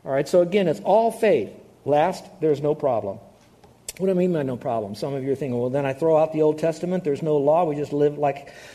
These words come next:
like hell, so to speak, because we still have eternal life." Uh-oh, uh-oh, no, no, no. Do we then nullify the law through faith? In other words, we cancel out the law since we have faith. We just live any way we want? May it never be.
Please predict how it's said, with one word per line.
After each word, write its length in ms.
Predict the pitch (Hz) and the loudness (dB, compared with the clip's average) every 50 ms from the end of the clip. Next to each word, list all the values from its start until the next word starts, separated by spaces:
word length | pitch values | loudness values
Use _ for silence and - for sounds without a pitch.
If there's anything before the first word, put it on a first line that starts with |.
| - - _ _ - | -20 -20 _ _ -6
like 260 | - 139 120 117 - | -2 -2 -2 -2 -2
hell, 320 | - 131 143 151 180 202 214 | -2 0 2 2 2 2 0
so 180 | 196 - 185 | -2 -4 -2
to 80 | 185 190 | -2 -4
speak, 400 | 185 - - 185 196 214 208 - | -4 -4 -2 -2 -2 -2 -4 -6
because 320 | - 131 123 - 143 127 | -10 -6 -4 -4 -4 -2
we 80 | 135 135 | -4 -8
still 220 | 131 - - 156 | -8 -4 0 0
have 140 | 147 147 147 | 0 0 0
eternal 340 | 139 135 - 160 143 143 139 | -2 -4 -4 -4 -2 0 0
life." 140 | 147 160 175 | 0 0 2
Uh-oh, 320 | - 139 160 - 131 113 | 2 2 2 2 2 0
uh-oh, 320 | - - 151 - 127 123 123 | 0 0 0 0 -2 -4 -4
no, 160 | 120 139 143 | -2 -2 0
no, 100 | 170 175 | 0 0
no. 320 | 165 190 175 127 131 - - - - - - - _ _ _ _ - 147 | 0 0 0 -2 -4 -8 -14 -20 -20 -20 -20 -20 _ _ _ _ -6 0
Do 160 | 135 165 185 | 2 4 4
we 140 | 185 190 180 | 6 4 4
then 220 | 165 180 165 151 | 4 2 2 2
nullify 480 | 147 151 160 175 170 - 185 180 185 185 | 4 4 4 4 2 0 -2 -2 -2 0
the 100 | 160 151 | 0 2
law 280 | 147 147 156 165 175 | 2 4 2 2 0
through 200 | 175 - - 170 | -2 -4 -4 -4
faith? 240 | 156 - 170 170 156 | -2 -2 -2 -2 -2
In 40 | 165 | -2
other 100 | 156 151 | 0 0
words, 140 | 151 156 147 | 0 0 -2
we 60 | 143 | -4
cancel 380 | 131 143 - 160 160 160 - 156 | -6 -4 -4 -4 -4 -4 -2 -2
out 160 | 151 151 151 | -2 -2 -2
the 60 | - | -4
law 220 | 143 143 143 151 170 | -2 -2 -2 -2 -4
since 240 | 156 - 143 - - | -6 -10 -12 -10 -8
we 100 | 151 131 | -8 -6
have 160 | 147 139 - | -8 -8 -8
faith. 260 | - - 135 151 165 | -6 -4 -4 -4 -4
We 60 | 151 | -6
just 200 | 127 135 123 - | -8 -8 -8 -6
live 180 | 139 143 139 139 | -4 -4 -4 -4
any 120 | 143 139 | -4 -4
way 140 | 135 139 135 | -2 -2 0
we 100 | 135 131 | -2 -2
want? 260 | 135 135 147 180 202 - - - - - - | -2 -4 -4 -6 -8 -10 -18 -20 -20 -16 -8
May 160 | 151 131 131 | -4 -2 -2
it 100 | 127 127 | -2 -2
never 240 | 123 120 113 113 110 | -4 -6 -4 -4 -4
be. 300 | 104 110 107 113 131 | -4 -4 -6 -6 -8